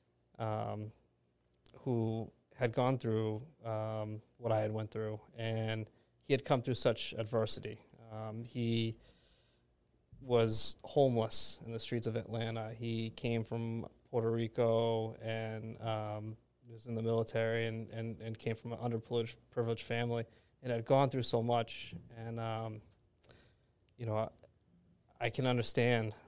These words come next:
uh, the P T S D aspect that he had gone through and how that affected him and how, um, this all got warped kinda together. And kinda that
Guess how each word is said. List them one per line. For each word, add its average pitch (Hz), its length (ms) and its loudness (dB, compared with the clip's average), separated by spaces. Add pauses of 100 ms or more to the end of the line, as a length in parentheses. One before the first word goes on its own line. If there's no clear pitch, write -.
(160)
uh, 107 280 -2
the 107 280 0 (540)
P 123 160 -4
T 110 160 -2
S 110 160 -4
D 117 180 -4
aspect 110 420 -6
that 104 140 -12
he 117 120 -6
had 110 120 -2
gone 110 240 -4
through 104 340 -8 (120)
and 110 180 -20
how 113 340 -2 (360)
that 113 180 -2
affected 113 420 -4
him 104 300 -8 (240)
and 110 100 -10
how, 107 360 -4 (640)
um, 107 500 -4
this 117 160 -4
all 110 200 -2
got 110 160 -4
warped 110 340 -6 (220)
kinda 110 180 -6
together. 117 460 2 (280)
And 117 160 -12
kinda 120 320 0 (1120)
that 143 420 10